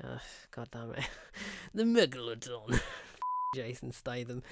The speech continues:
Uh, yeah, it's so bad it's good. <laughs> I'll put it that way. Then after this, I watched a new film on Apple T V Plus called Luck,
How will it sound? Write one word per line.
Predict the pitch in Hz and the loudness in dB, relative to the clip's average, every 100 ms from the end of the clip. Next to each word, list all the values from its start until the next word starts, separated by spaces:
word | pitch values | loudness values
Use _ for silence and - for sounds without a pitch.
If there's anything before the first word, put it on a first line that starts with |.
| - - 175 | -16 -4 4
Uh, | 165 165 | 6 6
yeah, | 160 143 | 6 4
it's | 135 - | 2 4
so | 202 190 | 6 6
bad | 170 156 | 6 4
it's | - | 0
good. | - 135 135 - | 2 2 2 -2
<laughs> | - | 4
I'll | 165 139 | 6 8
put | 165 | 6
it | 147 | 6
that | 135 135 | 4 2
way. | 131 131 - - - | 2 -2 -8 -10 2
Then | 185 | 4
after | 175 - | 4 4
this, | 160 151 - | 4 4 2
I | |
watched | 147 143 143 - | 4 4 4 2
a | 143 | 0
new | 139 | 2
film | 131 143 135 139 | 2 4 4 4
on | 135 131 135 | 0 -2 0
Apple | 131 139 | -4 -4
T | - | -6
V | 123 123 | -4 -4
Plus | - 147 143 - | -2 2 2 0
called | - 127 | -6 -6
Luck, | 120 131 196 - | -2 0 0 -2